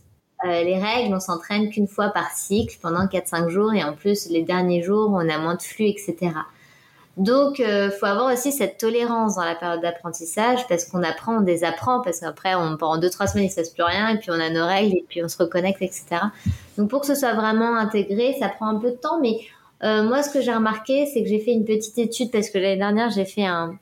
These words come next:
un événement, un défi, euh, euh, un défi de continence menstruelle, et, et du coup, sur les femmes qui ont participé, quatre-vingts pour cent d'entre elles,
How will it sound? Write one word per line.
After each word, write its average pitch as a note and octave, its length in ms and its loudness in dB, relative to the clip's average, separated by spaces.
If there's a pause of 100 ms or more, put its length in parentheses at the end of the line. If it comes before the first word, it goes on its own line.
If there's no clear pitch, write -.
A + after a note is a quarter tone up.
(120)
un G3 160 2
événement, G3+ 480 2
un G3+ 120 0
défi, G3 640 0
euh, F#3 60 2 (640)
euh, F#3+ 60 -2
un F3 400 0
défi G#3+ 420 0
de G3 120 4
continence A3 540 -2
menstruelle, G#3 540 0
et, F3 540 2
et D#3+ 40 -6
du F#3 160 -4
coup, C#4 380 0
sur A3 300 -2
les F#3+ 160 2
femmes A3+ 240 0
qui A3+ 60 -2
ont G#3 60 2
participé, G#3+ 840 -2 (420)
quatre-vingts D#4+ 500 2
pour B3+ 180 -4
cent B3 160 2
d'entre G#3+ 340 0
elles, A#3 260 2